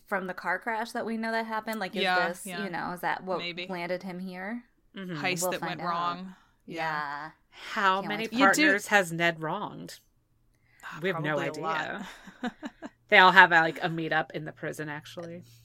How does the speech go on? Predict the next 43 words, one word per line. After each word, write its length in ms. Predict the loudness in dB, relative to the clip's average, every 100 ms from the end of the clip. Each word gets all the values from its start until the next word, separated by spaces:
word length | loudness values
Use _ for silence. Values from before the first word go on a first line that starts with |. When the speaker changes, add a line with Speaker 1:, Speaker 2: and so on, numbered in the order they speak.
| _ _
Speaker 1:
We're 400 | -20 -14 -2 0
gonna 220 | 2 0 0
have 160 | 0
a 80 | -2
Speaker 2:
<laughs> 40 |
Speaker 1:
total, 560 | -4 -2 0 0 0 -2
like, 360 | -2 -2 -4 -10 _ -20 -2
Duck 280 | 4 4 2
is 120 | -6
gonna 200 | -4 -2
have 180 | -2 -4
to 80 | -8
Scott 400 | 2 4 4 0
Pilgrim 340 | -6 -6 -8
this 260 | -6 -6 -8
and 160 | -12 -6
fight 340 | 0 0 0 0
all 160 | 0
of 140 | 0 -2
Ned's 400 | -2 -2 -2 -12 -16 -14 -6
exes. 760 | -2 -2 -4 -6 -6 -6 -4 -2
Speaker 2:
<laughs> 60 | 0 -2 0 -2 -2 -10 -2 -2 -2 -4 -6 -8 -14 -14 -16 -14 -10 6
Speaker 1:
That 220 | 8 8
is 120 | 4 2
what's 200 | 2 2
gonna 200 | 2 2
happen. 720 | 2 0 0 -4 -6 -6 -4 -2
I'm 140 | -2
calling 400 | -2 -2 -4 -6
it. 240 | -8 -8 -10 -14 -16 -4
Speaker 2:
Well, 140 | 2 4
now 200 | 6 6
I'm 140 | 4
kinda 220 | 0 -2
hoping 260 | 0 -2 -4
he's 180 | -6 -8
an 100 | -6
old 200 | -8 -10
flame. 520 | -10 -8 -8 -10 -8
Speaker 1:
Oh, 180 | -4 -4 -4
Speaker 2:
I 60 |
like 180 | -4 -2
Speaker 1:
girl, 300 | 2 4 4